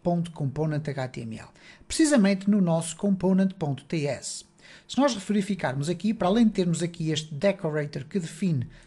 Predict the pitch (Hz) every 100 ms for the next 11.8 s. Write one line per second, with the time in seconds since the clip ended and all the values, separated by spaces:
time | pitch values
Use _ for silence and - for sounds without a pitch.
0 | - 170 - 214 202 185 175 170 151 135
1 | - 156 160 196 - - - 160 220 214
2 | 160 160 240 - - - - 277 - 196
3 | 175 202 202 214 190 165 190 170 156 160
4 | 117 113 247 302 247 233 240 226 214 196
5 | 196 185 185 160 180 156 135 131 165 139
6 | 127 - 120 - - - - - - -
7 | - 269 240 220 196 - 180 151 180 139
8 | 156 233 185 170 285 277 214 - 170 165
9 | - 180 165 240 247 233 202 185 165 165
10 | 170 165 - 165 135 117 - 190 170 131
11 | - - 143 147 175 147 -